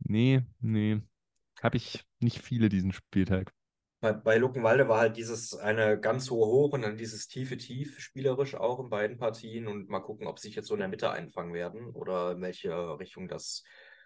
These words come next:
Speaker 2: der Pegel dann ausschlagen wird.
Speaker 1: Ja, äh, das definitiv. Und eine vierte Partie am Dienstagabend ist dann das Duell zwischen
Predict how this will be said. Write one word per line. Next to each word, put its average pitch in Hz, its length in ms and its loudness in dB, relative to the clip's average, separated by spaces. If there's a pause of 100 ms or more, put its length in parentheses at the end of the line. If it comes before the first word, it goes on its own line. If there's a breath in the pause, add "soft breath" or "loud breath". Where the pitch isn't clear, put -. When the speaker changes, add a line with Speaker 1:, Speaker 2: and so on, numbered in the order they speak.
(100)
Speaker 2:
der 80 80 -10
Pegel 92 260 -8
dann - 100 -10
ausschlagen 50 420 -12
wird. - 160 -18 (360)
Speaker 1:
Ja, 101 400 6
äh, 104 320 8
das - 440 0
definitiv. 117 840 2
Und 113 480 6
eine 107 260 4
vierte - 320 0
Partie 123 680 0 (120)
am 117 280 6 (100)
Dienstagabend 107 1120 2
ist - 320 -2
dann 98 260 8
das 95 280 2
Duell 92 460 4
zwischen 92 600 6